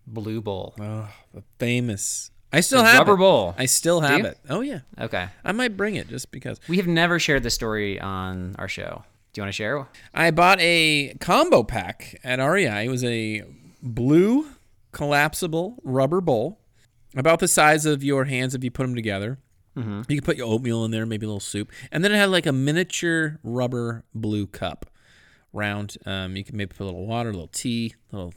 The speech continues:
Speaker 2: something, something.
Speaker 1: Right.
Speaker 2: So, yeah, I brought, I bought the bowl, uh, primarily. I didn't really bring the cup a lot, but I brought the bowl and would have oatmeal in that thing every morning, and it was nice. It was hot. I had my little thing.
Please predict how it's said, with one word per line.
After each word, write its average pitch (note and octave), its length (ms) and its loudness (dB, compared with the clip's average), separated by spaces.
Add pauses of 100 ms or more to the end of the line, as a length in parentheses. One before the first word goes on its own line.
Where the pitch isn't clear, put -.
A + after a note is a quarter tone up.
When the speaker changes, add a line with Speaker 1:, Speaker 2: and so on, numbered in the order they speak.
(100)
Speaker 2:
something, - 220 -12
something. G2+ 360 -10
Speaker 1:
Right. F2 180 -8 (440)
Speaker 2:
So, D3 340 2
yeah, E3 180 6
I D3+ 40 6
brought, F3 240 4
I D#3 100 6
bought F3 300 2
the A3+ 80 2
bowl, D3+ 600 2 (400)
uh, B2 320 -6
primarily. C3 520 2
I A#2 40 0
didn't C#3 120 -2
really C3+ 140 -2
bring A#2+ 160 -2
the A2 80 -4
cup A2 200 -4
a A2+ 40 -6
lot, G2+ 120 -2
but G#2 80 -6
I G#2 40 -2
brought C3+ 160 -2
the E3 80 -4
bowl A2 340 -2
and G#2+ 300 -6
would A2 100 -4
have F#2 200 -6
oatmeal D#3+ 480 -2
in D#3 60 -2
that D3+ 220 -2
thing D3 360 -4
every C#3 200 -6
morning, C3 680 -4
and G2 260 -6
it F2+ 100 -10
was F#2 180 -10
nice. A2+ 400 -2
It - 40 -12
was G2 120 -12
hot. A2 380 -6
I G#2+ 40 -6
had G2 140 -8
my F#2 120 -10
little F#2 200 -10
thing. A#2 300 -8